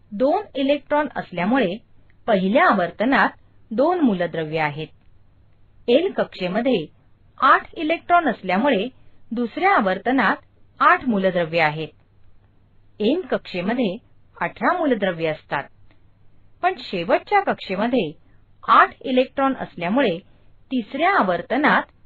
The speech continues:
आठ मूलद्रव्ये असतात. दोन एन वर्गचा नियम हा फक्त पहिल्या तीन आवर्तनासाठी मर्यादित आहे. पहिले आवर्तन सर्वात लहान असून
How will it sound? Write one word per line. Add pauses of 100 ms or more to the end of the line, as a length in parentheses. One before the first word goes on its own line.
(220)
आठ
मूलद्रव्ये
असतात. (960)
दोन (140)
एन
वर्गचा
नियम (420)
हा (100)
फक्त (600)
पहिल्या
तीन
आवर्तनासाठी
मर्यादित
आहे. (1600)
पहिले
आवर्तन (460)
सर्वात
लहान
असून